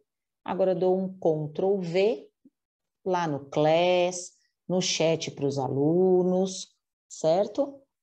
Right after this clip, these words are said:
E aí é só passar que eles vão visualizar esse livrinho.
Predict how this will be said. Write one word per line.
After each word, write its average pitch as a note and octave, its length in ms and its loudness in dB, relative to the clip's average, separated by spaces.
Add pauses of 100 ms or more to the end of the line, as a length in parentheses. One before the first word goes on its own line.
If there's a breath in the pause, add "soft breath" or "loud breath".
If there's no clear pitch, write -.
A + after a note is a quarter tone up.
(120)
E B3 80 0
aí B3 140 4
é - 20 0
só - 160 -2
passar A#3 480 -2
que - 100 -16
eles A#3+ 140 2
vão A#3 180 0
visualizar A#3 880 0
esse F#3+ 180 -6
livrinho. D3 600 -2